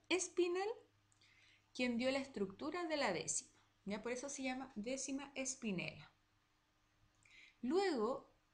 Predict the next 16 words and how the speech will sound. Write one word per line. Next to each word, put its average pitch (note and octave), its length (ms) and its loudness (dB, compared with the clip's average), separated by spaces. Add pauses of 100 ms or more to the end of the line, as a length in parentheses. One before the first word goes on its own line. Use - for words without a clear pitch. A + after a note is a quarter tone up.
(300)
hay G#3 280 2
otro F#4 540 0
numerito C4+ 880 -2 (2500)
en G3 180 0
la A#3 160 0
parte G3+ 320 0
donde G#3+ 340 2
dice, - 480 -2 (1080)
"Trabajando D#4 680 0
como D#4+ 280 0
obreros B3+ 680 0
o F#3 120 0
artesanos, A3+ 840 -4
estos F#4+ 300 -8
poetas B3+ 480 -2
recopilaron A#3 840 -2